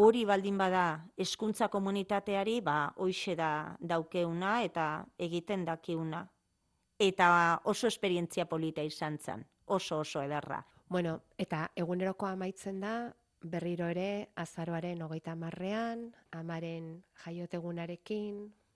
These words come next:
Speaker 2: ardotxo bat hartuz, bukaera polita, eta tartean gelditu zaizkigu, pff, gogoetarako zenbat gai, Josebe. Igual, ba, hemen ez zaizkigu kabitzen, baina, bueno, hor daude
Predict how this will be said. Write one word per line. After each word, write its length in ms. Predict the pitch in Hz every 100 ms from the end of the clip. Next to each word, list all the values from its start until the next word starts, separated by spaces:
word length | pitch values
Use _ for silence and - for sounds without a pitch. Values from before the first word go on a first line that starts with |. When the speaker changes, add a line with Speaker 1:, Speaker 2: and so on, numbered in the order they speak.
| _
Speaker 2:
ardotxo 440 | 165 170 175 - 170
bat 180 | 160
hartuz, 640 | 151 156 - 196 196 - - _ -
bukaera 360 | 160 165 170
polita, 540 | 165 160 180 - 208 220 _ _ _ _ _ _
eta 140 | -
tartean 420 | 175 202 - 233 196
gelditu 260 | 190 196
zaizkigu, 540 | 202 208 - - 202 226 220
pff, 340 | - - - - _ _ _ _ _
gogoetarako 640 | 170 175 185 190 208 208 220
zenbat 480 | - 185 156 156 151
gai, 360 | 160 156 151 - _ _ -
Josebe. 500 | 165 160 165 156 - _ _ - - - - - - - - - - _ _
Igual, 320 | 196 190 196 -
ba, 140 | 185
hemen 200 | 185 196
ez 100 | 190 - - -
zaizkigu 440 | - 220 - 170 165
kabitzen, 600 | 156 156 143 - 180 160 170 -
baina, 300 | 170 165 160
bueno, 300 | 165 180 165
hor 120 | 175 175
daude 320 | 165 165